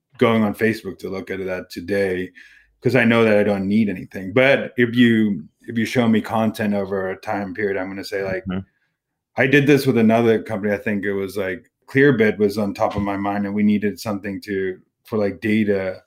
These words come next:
Speaker 1: enrichment. And
Speaker 2: Mm-hmm.
Speaker 1: it came in my mind, but I saw the ads, like, three thousand times that
Speaker 2: Mm-hmm.
Speaker 1: at the t-, at the point when I went to go look for a data enrichment, they were, like, first in my mind because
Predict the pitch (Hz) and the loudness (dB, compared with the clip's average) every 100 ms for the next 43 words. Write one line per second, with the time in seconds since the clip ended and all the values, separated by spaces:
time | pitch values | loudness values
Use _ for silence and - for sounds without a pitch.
0 | _ - 113 113 104 - 90 92 - _ | _ -6 0 2 0 -4 -8 -10 -14 _
1 | - 120 110 104 101 - 135 151 156 131 | -4 0 2 2 0 -2 -2 2 4 4
2 | 113 120 139 120 113 104 135 131 120 110 | 6 6 6 6 4 2 4 4 4 4
3 | 113 107 110 95 - - - 117 110 113 | 2 2 0 -2 -8 -18 -4 0 0 2
4 | 104 101 98 90 123 120 104 104 107 107 | 0 0 -4 -2 0 2 0 0 0 0
5 | 101 98 95 107 - - - - - 110 | 0 -4 -4 -8 -12 -18 -20 -20 -8 -4
6 | 113 147 143 131 120 113 113 107 113 113 | 0 4 6 6 4 4 4 4 4 2
7 | 104 113 107 107 120 117 104 101 - 107 | 2 0 0 2 4 4 2 0 -2 -2
8 | 110 107 110 104 - 113 104 - 107 104 | 0 2 2 0 0 0 0 0 0 0
9 | 101 113 120 107 101 110 98 | -2 0 0 0 -2 -4 -6